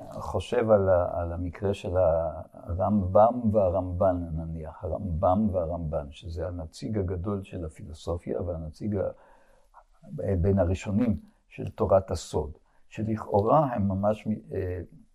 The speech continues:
מתנגדים ושונים לגמרי, טיפוסים שונים, טיפוסים אישיותיים שונים וטיפוסים הגו-, הגותיים שונים, וזה בכלל ה-,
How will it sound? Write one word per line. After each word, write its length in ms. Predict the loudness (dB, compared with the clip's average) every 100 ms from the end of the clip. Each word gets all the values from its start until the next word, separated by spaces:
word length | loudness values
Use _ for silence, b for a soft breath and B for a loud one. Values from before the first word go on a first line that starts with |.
| _ -6 2
מתנגדים 680 | 4 4 0 0 0 0 0
ושונים 500 | -2 -2 -2 -2 -4
לגמרי, 480 | -2 2 2 0 -6
טיפוסים 520 | -8 -12 -12 -2 -2
שונים, 380 | -2 -6 -4 -6 -10 b b b b -20 -18
טיפוסים 540 | -12 -10 -4 0 0 -2
אישיותיים 840 | -6 -6 -2 -2 -2 0 0 0
שונים 360 | -2 -4 -2 -2 -4 -6
וטיפוסים 1160 | -10 -14 -16 -14 -14 -16 -16 -14 -12 -4 0
הגו-, 300 | 0 -2 -4 -6 -4 -4 -4
הגותיים 580 | -6 -4 -6 -4 -6 -6
שונים, 380 | -2 -2 0 -2
וזה 200 | -4 -4
בכלל 520 | -6 -6 -2 -2 0
ה-, 500 | 0 0 0 0 -2